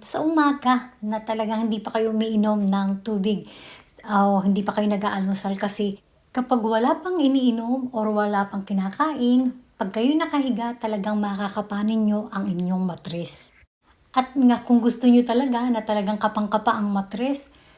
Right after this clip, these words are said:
mas magandang itaas ito kung kayo ay mayroong, ah, regular na dalaw o mayroong regla. Kasi ang may regla ay talagang namamaga ang matres. Huwag kayong mag-alala dahil, ah, kamadrona ang mga lola ko, pati ang nanay ko.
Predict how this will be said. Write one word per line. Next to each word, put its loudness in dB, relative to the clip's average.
mas 4
magandang 0
itaas -6
ito 2
kung 0
kayo 0
ay 0
mayroong, 0
ah, 0
regular 2
na 2
dalaw 0
o -2
mayroong 2
regla. -6
Kasi -2
ang -2
may 2
regla 0
ay -6
talagang 0
namamaga 2
ang -2
matres. -6
Huwag 0
kayong 8
mag-alala 2
dahil, -4
ah, -2
kamadrona 0
ang 4
mga 0
lola -2
ko, -4
pati -4
ang -4
nanay 0
ko. -2